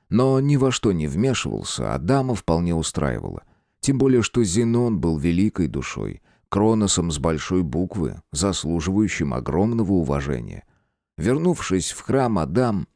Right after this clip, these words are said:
принялся изучать рукописи так, словно добрался до них впервые. Он решил собирать нужные ему сведения по крупинкам, и чтобы отыскать их, стал заново пересматривать всё, что мог найти в общедоступных и тайных залах храма,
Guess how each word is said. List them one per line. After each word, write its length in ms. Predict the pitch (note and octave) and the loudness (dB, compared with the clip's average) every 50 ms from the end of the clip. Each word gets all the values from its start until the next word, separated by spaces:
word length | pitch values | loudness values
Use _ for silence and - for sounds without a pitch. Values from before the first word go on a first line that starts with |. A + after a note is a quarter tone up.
| _ _ _ _ | _ _ _ _
принялся 580 | - A2+ B2+ B2+ B2 B2 A#2+ - - D3 C3+ B2 | 0 0 2 2 2 0 0 0 0 2 2 2
изучать 420 | G#2+ F#2 A2+ G#2 - C3+ A#2 - - | 2 2 0 0 2 0 0 2 2
рукописи 540 | A2+ B2+ A2 - - - D#2 - - D#2+ | 2 2 2 0 -2 -2 -4 -4 -4 -6
так, 320 | D2+ - C3 A#2+ - - - - _ _ _ - | -2 0 0 0 0 -4 -10 -20 _ _ _ -6
словно 400 | - - C3 C3+ C3 A#2 A2 G2 | -2 2 2 2 4 2 2 2
добрался 580 | E2 G#2+ G2+ F2 A2+ A2+ A2+ G#2 - - F#2+ | 2 2 2 4 4 4 2 2 0 -2 -2
до 160 | F2 D#2+ D#2 | -2 0 0
них 220 | D#2+ F2 E2+ D2+ - | 0 -2 -4 -4 -8
впервые. 640 | - - - D#2 D2 D2+ C2+ C#2+ B1+ G1+ G1+ - - _ _ _ _ _ _ _ _ - | -8 -4 -2 -2 -2 -2 -2 -4 -4 -4 -6 -10 -14 _ _ _ _ _ _ _ _ -2
Он 160 | - F#2+ G#2+ | 0 2 2
решил 320 | A2 A#2+ A2+ - C3+ C3+ | 4 2 2 4 2 2
собирать 480 | A2 - G#2+ G#2 A2+ A2 A2+ G#2 F2+ - | 2 2 2 2 4 4 4 2 2 0
нужные 380 | G2 G#2 G#2 F2+ D2 F#2+ F2+ E2 | 0 0 0 0 0 -2 -2 -2
ему 160 | D#2+ E2+ D#2+ | -2 -2 -2
сведения 500 | - E2+ F2+ G2+ G2+ D#2+ D2+ D#2 D2 C2+ | -2 2 2 2 2 2 0 -2 -4 -4
по 140 | - D2+ C#2 | -4 -6 -4
крупинкам, 680 | - D2+ D2 - G#2 A#2 A#2 A2 - F2 E2+ C2+ - - _ _ _ _ | -4 -4 -4 -2 -2 -2 -2 -2 -4 -6 -6 -8 -10 -14 _ _ _ _
и 100 | - G2 | -2 -2
чтобы 340 | G2 - D3 C#3 C3 C3+ C3 | 0 2 0 2 2 2 2
отыскать 500 | - C3 B2 - - D3+ C#3+ C3+ - B2 | 2 2 0 0 0 0 0 0 2 0
их, 140 | A2+ - - | 0 0 -2
стал 260 | - - A#2+ A#2+ A2 | -2 0 0 2 2
заново 480 | E2+ F2 A#2+ B2 A#2 A2 G#2 E2+ E2 | 2 2 2 2 2 2 0 0 0
пересматривать 680 | D#2+ - D#2 E2 D#2 - F#2+ F#2 F#2 - E2+ D#2+ D#2+ - | 0 0 0 0 -2 -2 -2 -2 0 0 0 -2 -2 -4
всё, 500 | - - - - - - G#2 G2 C#2+ A1+ - - _ _ | -6 -10 -8 -6 -2 0 2 2 2 0 -4 -10 _ _
что 200 | - - - A#2 | -14 -4 -2 0
мог 220 | G#2+ G#2 F2+ - - | 2 2 0 -2 -2
найти 280 | E2+ E2 D2 - B2+ | -4 -4 -2 -2 -2
в 120 | B2 D2 E2+ | 0 0 0
общедоступных 960 | F2 - - - D#2+ C2+ C#2 D2 - - - A#2+ A2+ - A#2+ A#2 G#2 - F2+ | 0 0 -2 -4 -4 -4 -4 -4 -6 -4 -2 -2 -2 -2 -2 -4 -2 -2 -4
и 20 | |
тайных 460 | - - - E2+ F#2 G2 G2 G2+ F2+ A#1 | -4 -2 -2 0 0 0 0 -2 -2 -2
залах 400 | C2 D#2+ D2+ D2+ D#2+ D#2 - - | -2 -2 0 0 -2 -4 -4 -6
храма, 480 | - C#2+ D#2+ D2 C2 A#1 A1 G1+ - | -4 -2 -2 -2 -2 -4 -8 -10 -12